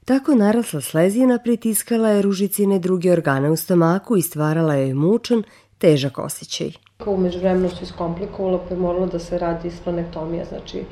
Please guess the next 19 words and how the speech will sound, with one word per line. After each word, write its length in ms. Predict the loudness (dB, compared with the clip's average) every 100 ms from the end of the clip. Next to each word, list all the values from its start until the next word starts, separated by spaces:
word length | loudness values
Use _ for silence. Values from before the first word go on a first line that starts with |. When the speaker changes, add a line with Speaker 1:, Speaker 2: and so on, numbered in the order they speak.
| -16 -20 -18 -8 -4
Speaker 2:
vađenje 500 | 0 0 0 -2 -4
slezine, 760 | -4 -4 -2 -2 0 2 0
i 60 | 0
tada 240 | -2 0 2
je 60 |
započeta 580 | 2 0 -2 -6 -8 -6
i 40 | -4
dijagnostika 1000 | -2 -2 0 -2 -4 -10 -6 -4 0
i, 240 | 2 2 -2 -6 -18 -18 -6
naravno, 420 | -4 0 0 0
u 40 | -2 -2
tom 120 | 0
momentu 400 | 2 2 -2 -6
smo 160 | -6
je 80 | -4
postavili, 600 | -2 -4 -4 -2 0 -2 -2
mi 120 | -4
to 120 | -4
zovemo 440 | -2 0 0 0